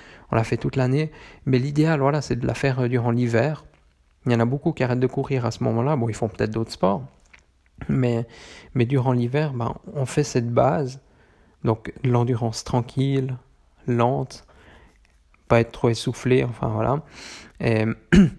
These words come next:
Et après, plus on se rapproche de l'objectif, bah, plus on augmente l'intensité. Mais ça sert à rien de, par exemple, moi, si j'ai mon objectif, allez, on va dire, euh, voilà, c'est le, le marathon de Londres, là, dans, dans,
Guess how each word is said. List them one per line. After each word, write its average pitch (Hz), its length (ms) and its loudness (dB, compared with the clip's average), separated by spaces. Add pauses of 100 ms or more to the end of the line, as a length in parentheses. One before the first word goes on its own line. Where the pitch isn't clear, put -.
(1300)
Et 117 100 2
après, 135 240 0
plus - 300 2
on 151 120 4
se - 160 -4
rapproche 151 380 0
de 139 80 2
l'objectif, 131 560 -2
bah, 120 160 0
plus - 260 0
on 143 260 0
augmente 135 400 -2
l'intensité. 131 640 -4 (320)
Mais 123 60 4
ça 127 160 4
sert 123 260 2
à 117 80 4
rien 131 540 2 (360)
de, 113 580 0
par 117 140 -2
exemple, 127 240 0
moi, 123 100 2
si 127 140 -2
j'ai 123 120 0
mon 120 180 2
objectif, 123 440 -2
allez, 120 260 0 (180)
on 113 80 -6
va 110 100 -2
dire, 117 240 -4
euh, - 40 -10 (100)
voilà, 117 240 -4
c'est 113 180 -10
le, 117 260 -6 (480)
le 117 140 0
marathon 120 400 0
de 147 60 -2
Londres, 175 340 0
là, 123 220 0
dans, 123 520 -6
dans, 131 220 -4